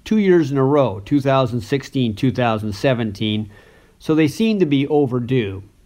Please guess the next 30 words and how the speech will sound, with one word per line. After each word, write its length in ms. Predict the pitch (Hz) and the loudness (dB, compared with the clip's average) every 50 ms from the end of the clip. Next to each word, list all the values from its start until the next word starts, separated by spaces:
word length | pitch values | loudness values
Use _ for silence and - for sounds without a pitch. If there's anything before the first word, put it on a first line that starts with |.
| _ _ - - | _ _ -8 -4
I 200 | 143 143 151 151 | -2 0 0 2
know 300 | 151 151 151 151 147 135 | 2 2 2 0 0 0
Canuck 380 | - 147 135 131 131 123 - | 0 0 0 0 0 -2 -4
fans, 540 | - - 127 117 110 110 107 107 107 101 101 - _ - - _ - _ _ _ - | -4 -4 -2 0 0 0 -2 -2 -4 -6 -10 -14 _ -20 -20 _ -20 _ _ _ -6
Vancouver 500 | - 120 117 113 104 - 165 165 143 156 | -4 -2 -2 -2 -2 0 0 2 2 2
won 160 | 139 135 127 123 | 0 0 0 -2
the 80 | 113 | -2
President's 440 | 107 - 135 131 120 110 131 127 - | -2 -2 0 0 0 0 -2 -4 -4
Trophy 400 | - - 135 127 117 101 131 123 | -4 -2 0 0 0 0 -2 -2
in 120 | 120 104 | -2 -4
two 160 | - - 131 123 | -2 0 0 0
thousand 400 | - 123 120 113 113 107 113 117 | 2 0 0 0 0 0 -2 -2
eleven, 420 | 113 117 123 120 110 117 110 104 | 0 0 0 0 0 0 -2 -2
two 160 | - 135 123 | 0 0 0
thousand 460 | 98 117 117 110 107 101 110 110 98 | 0 0 0 0 0 -2 -2 -4 -4
twelve, 340 | - - 123 113 110 107 104 | -2 -2 0 0 0 0 -2
and 140 | 110 110 107 | -2 -2 -2
we 240 | 110 107 101 98 101 - - - - - - - - | -2 -2 -4 -4 -8 -14 -20 -20 -20 -20 -20 -12 -4
never 240 | 135 127 123 107 110 | -2 0 0 0 0
did 220 | 98 110 120 110 | -2 -2 -2 -2
have 180 | 110 113 107 98 | -2 -2 -2 -4
a 80 | 104 98 | -4 -6
parade. 560 | 101 - 120 123 131 123 110 95 90 87 - - _ _ _ _ _ _ - | -4 -2 0 0 0 0 0 -4 -6 -10 -14 -18 _ _ _ _ _ _ -6
But 120 | - 156 180 | -4 -2 0
we 100 | 233 226 | 0 -2
didn't 200 | 247 233 233 208 | 0 0 2 0
have 140 | 185 160 | 2 2
Alex 300 | 165 156 147 147 139 - | 2 0 0 0 -2 -2
Ovechkin 520 | - 123 113 139 143 139 - - - 117 110 | -4 -2 0 0 0 0 -2 -4 -8 -6 -6
either, 380 | 110 110 104 95 92 73 65 | -4 -4 -6 -6 -8 -12 -16